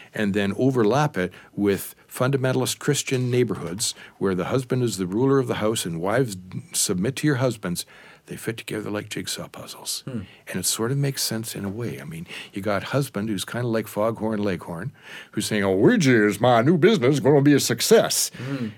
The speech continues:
Speaker 1: And his wife, who's had to listen to this bombast for years, subconsciously, you know,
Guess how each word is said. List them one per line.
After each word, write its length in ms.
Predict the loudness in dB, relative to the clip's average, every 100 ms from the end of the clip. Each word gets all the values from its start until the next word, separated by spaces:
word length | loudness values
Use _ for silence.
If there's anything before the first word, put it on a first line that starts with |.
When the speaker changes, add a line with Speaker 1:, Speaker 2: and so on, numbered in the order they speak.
| -4
Speaker 1:
And 140 | -2
his 160 | 0 0
wife, 340 | 2 4 2
who's 180 | -2 -4
had 140 | -2 -2
to 60 |
listen 380 | -2 -2 0 -2
to 140 | -4 -8
this 200 | -8 -10
bombast 800 | -6 -4 -4 -6 -8 -6 -8
for 140 | -8 -6
years, 400 | -2 -2 -4 -8 -12 -20 -8
subconsciously, 960 | -4 -4 -6 -4 -2 -2 -4 -6 -8 -10
you 160 | -10
know, 540 | -4 -2 -2 -4 -10